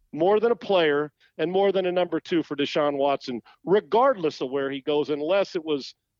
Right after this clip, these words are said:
they traded Trevor Lawrence and a, a one and a two for him. But other than that, if they're, if he's going, it'll be a haul that'll be bigger than the Matt Stafford haul. That just enhanced the fact that, "Well, see, look what Deshaun's worth."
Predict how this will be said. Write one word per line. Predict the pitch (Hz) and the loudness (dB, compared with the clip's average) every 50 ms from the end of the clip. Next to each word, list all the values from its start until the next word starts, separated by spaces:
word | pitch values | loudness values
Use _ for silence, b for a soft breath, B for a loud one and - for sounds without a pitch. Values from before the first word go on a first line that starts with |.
| _ - | _ -2
they | 170 170 | -2 -2
traded | - - 214 196 175 165 127 | -2 0 0 0 0 0 -2
Trevor | - - - 208 202 190 180 180 | -4 -8 -2 -2 -2 0 0 -2
Lawrence | 160 165 170 170 165 165 151 - - | 0 0 0 2 2 0 -2 -2 -4
and | 143 131 | -4 -4
a, | - _ _ _ - 247 | -4 _ _ _ -10 -6
a | 156 131 | -6 -6
one | 117 127 160 175 175 165 | -2 0 0 2 2 2
and | 156 139 | 2 0
a | 127 | -2
two | - - - - 247 240 | -4 -4 -4 -2 -2 -2
for | - - 139 131 117 101 | -2 0 0 0 0 0
him. | 101 107 127 160 156 _ _ _ _ _ _ _ _ _ _ _ | -2 -4 -4 -6 -8 _ _ _ _ _ _ _ _ _ _ _
But | - 165 170 160 180 | 0 2 4 4 4
other | 202 220 262 240 | 2 2 2 0
than | 220 214 208 | 0 0 0
that, | 208 208 208 208 - _ _ _ _ _ _ - | 2 2 2 0 -2 _ _ _ _ _ _ -2
if | - 175 - | -2 -2 0
they're, | - 180 196 208 | 2 2 2 2
if | 208 196 180 - | 2 0 -2 -4
he's | - - 220 226 180 160 | -4 -6 -6 -6 -4 0
going, | 208 233 233 214 190 170 165 | 2 2 4 4 2 2 2
it'll | 185 202 196 | 2 0 0
be | 196 208 | 0 0
a | 208 185 | 0 0
haul | 156 180 214 214 196 160 147 143 156 160 - | 0 0 2 2 4 4 2 2 0 0 -2
that'll | 156 160 165 | -2 -4 -2
be | - 185 175 | -4 -6 -4
bigger | - 160 165 170 180 | -2 -2 -2 -2 -2
than | 165 180 | -2 -2
the | 175 170 | -2 -2
Matt | 160 156 160 _ | -2 -2 -4 _
Stafford | - - 170 175 175 165 147 | -4 -2 -2 -2 -2 -2 -2
haul. | 131 135 135 131 - b b b b b - | -2 0 0 0 -2 b b b b b -2
That | 170 196 233 185 | 0 0 0 0
just | 190 233 208 - - | 0 -2 -2 0 0
enhanced | 185 160 156 143 185 190 196 185 - - - | -2 -2 -2 -2 0 0 0 -2 -4 -6 -10
the | 170 | -8
fact | - - 175 175 165 - 156 | -4 -2 -2 -2 -2 -4 -8
that, | 139 123 | -10 -4
"Well, | 135 139 143 135 | -2 -2 -2 -2
see, | - - 147 156 165 180 190 | -2 -2 -2 0 0 2 0
look | 170 151 165 - - | 2 0 0 0 0
what | 160 143 | -4 -4
Deshaun's | 143 131 - 170 160 156 131 131 | -4 -4 0 0 0 0 0 0
worth." | 147 160 175 180 | 0 2 2 0